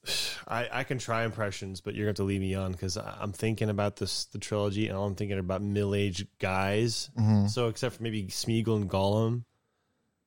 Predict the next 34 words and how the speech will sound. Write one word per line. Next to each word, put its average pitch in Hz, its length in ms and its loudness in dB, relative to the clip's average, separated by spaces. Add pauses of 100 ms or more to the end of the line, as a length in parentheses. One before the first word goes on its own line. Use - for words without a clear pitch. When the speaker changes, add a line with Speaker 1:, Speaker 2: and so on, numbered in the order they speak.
(640)
Speaker 1:
I'm 104 100 2
not 107 200 6
thinking 107 260 2
of 95 80 0
a 92 60 -2
lot 92 160 2
of 85 100 -6
character 95 400 -2
voices, 104 640 0 (460)
but 101 60 -6
we 98 100 0
should, 101 280 -6
we 120 120 0
should 104 260 0
give 92 180 -2
them 87 160 -6
a 80 60 -6
try. 82 540 -4 (340)
Speaker 2:
Yeah. 98 300 2 (2250)
Yeah, 107 200 2
we 104 100 2
should. 104 300 2 (1120)
Speaker 1:
I'm 104 120 -20
pouring 143 280 0
water. 160 360 6
I'm 131 140 2
getting 135 240 -2
ready. 131 400 0
Speaker 2:
We 120 80 4
should 117 180 0
start 120 320 8
from 117 120 4
the 107 40 6
beginning. 95 580 6